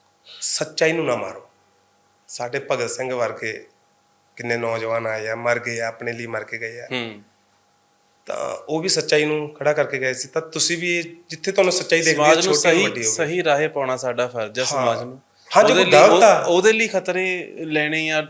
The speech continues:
Speaker 2: ਉਹਦੇ ਲਈ ਧਮਕੀਆਂ ਆਉਣੀਆਂ ਕੋਈ ਵੱਡੀ ਗੱਲ ਨਹੀਂ,
Speaker 1: ਜੇ
Speaker 2: ਕੋਈ
Speaker 1: ਕੋਈ
Speaker 2: ਪ੍ਰੋਬਲਮ
Speaker 1: ਗਲਤ ਆ, ਕੋਈ
Speaker 2: ਹੂੰ।
Speaker 1: ਕਰਕੇ ਘਰੇ ਬੈਠਾ, ਤੁਹਾਨੂੰ ਪਤਾ ਲੱਗ ਗਿਆ,
Speaker 2: ਹੂੰ।
Speaker 1: ਚਾਹੇ ਉਹਨੂੰ ਪੁਲਿਸ ਪ੍ਰੋਟੈਕਸ਼ਨ ਮਿਲੀ ਹੋਈ ਆ, ਚਾਹੇ ਸਰਕਾਰ, ਗੌਰਮੈਂਟ ਮਿਲੀ ਹੋਈ ਆ, ਠੋਕੋ ਸਾਲੇ ਨੂੰ ਅੰਦਰ ਵੜ ਕੇ ਫਿਰ ਤਾਂ, ਜੇ
Speaker 2: ਹੂੰ।
Speaker 1: ਪੱਕਾ ਹੀ ਆ। ਫਿਰ ਸਾਡੇ, ਅਸੀਂ ਤੁਹਾਡੇ ਨਾਲ ਆ।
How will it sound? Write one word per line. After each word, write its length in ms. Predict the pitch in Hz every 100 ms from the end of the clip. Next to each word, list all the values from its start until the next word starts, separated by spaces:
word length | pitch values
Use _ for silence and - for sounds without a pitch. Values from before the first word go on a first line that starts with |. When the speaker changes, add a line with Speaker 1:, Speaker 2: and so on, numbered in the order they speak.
| 139
Speaker 2:
ਉਹਦੇ 260 | 135 170
ਲਈ 100 | 175
ਧਮਕੀਆਂ 440 | 165 175 151 147 147
ਆਉਣੀਆਂ 360 | 143 147 147
ਕੋਈ 260 | 143 - 156
ਵੱਡੀ 320 | 139 117 117
ਗੱਲ 120 | 113
ਨਹੀਂ, 200 | 113 120
Speaker 1:
ਜੇ 80 | 139
Speaker 2:
ਕੋਈ 100 | 156
Speaker 1:
ਕੋਈ 80 | 202
Speaker 2:
ਪ੍ਰੋਬਲਮ 260 | 147 139
Speaker 1:
ਗਲਤ 300 | 127 190 185
ਆ, 200 | 175 147
ਕੋਈ 320 | 139 - 156 156
Speaker 2:
ਹੂੰ। 80 | 113 _ _ -
Speaker 1:
ਕਰਕੇ 240 | 139 151
ਘਰੇ 240 | 151 151 131
ਬੈਠਾ, 280 | 127 127
ਤੁਹਾਨੂੰ 360 | 160 165 139 -
ਪਤਾ 240 | 151 151
ਲੱਗ 160 | 151 139
ਗਿਆ, 440 | 123 120 120 - - 131
Speaker 2:
ਹੂੰ। 280 | 127 113
Speaker 1:
ਚਾਹੇ 200 | 104 139
ਉਹਨੂੰ 280 | 135 156 160
ਪੁਲਿਸ 240 | 143 135 -
ਪ੍ਰੋਟੈਕਸ਼ਨ 400 | 139 131 - 147
ਮਿਲੀ 200 | 139 135
ਹੋਈ 160 | 135
ਆ, 80 | 135
ਚਾਹੇ 240 | 131 135
ਸਰਕਾਰ, 440 | 131 - 131 127 123
ਗੌਰਮੈਂਟ 320 | 127 127 123
ਮਿਲੀ 180 | 131 127
ਹੋਈ 140 | 127
ਆ, 120 | 123 127 _ _ _ _ _ _ _
ਠੋਕੋ 400 | - 196 196 170
ਸਾਲੇ 220 | 127 120 120
ਨੂੰ 120 | 117
ਅੰਦਰ 180 | 107 101
ਵੜ 160 | 95
ਕੇ 140 | - -
ਫਿਰ 140 | -
ਤਾਂ, 200 | - - _ _ _ _
ਜੇ 120 | 120
Speaker 2:
ਹੂੰ। 100 | 113
Speaker 1:
ਪੱਕਾ 260 | 104 - 131
ਹੀ 140 | 110
ਆ। 40 | - - _ _ _ _ _
ਫਿਰ 280 | - 180 185
ਸਾਡੇ, 420 | 156 135 139 143
ਅਸੀਂ 140 | 139
ਤੁਹਾਡੇ 220 | 156 127
ਨਾਲ 260 | 117 101 95
ਆ। 160 | -